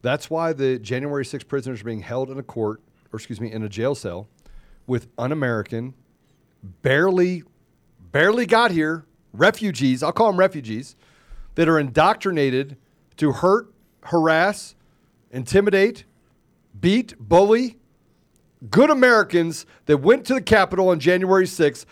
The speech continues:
to redress their grievances. That's reality. That's the America you live in. The story that Jake tells about his friend, that's the reality. That's the F B I. That's the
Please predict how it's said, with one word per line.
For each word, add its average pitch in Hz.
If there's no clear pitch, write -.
to 170
redress 160
their 165
grievances. 123
That's 143
reality. 147
That's 170
the 214
America 185
you 170
live 165
in. 92
The 123
story 202
that 175
Jake 165
tells 170
about 160
his 147
friend, 190
that's 190
the 208
reality. 165
That's 196
the 214
F 202
B 185
I. 143
That's 202
the 226